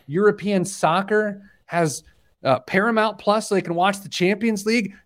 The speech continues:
Do you think that matters in, in, in the realm of thirty-six thousand dollars of student loan debt on average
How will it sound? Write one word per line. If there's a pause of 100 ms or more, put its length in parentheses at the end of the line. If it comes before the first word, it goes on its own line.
Do
you
think
that
matters (580)
in,
in,
in
the
realm
of (460)
thirty-six
thousand
dollars
of
student
loan
debt
on
average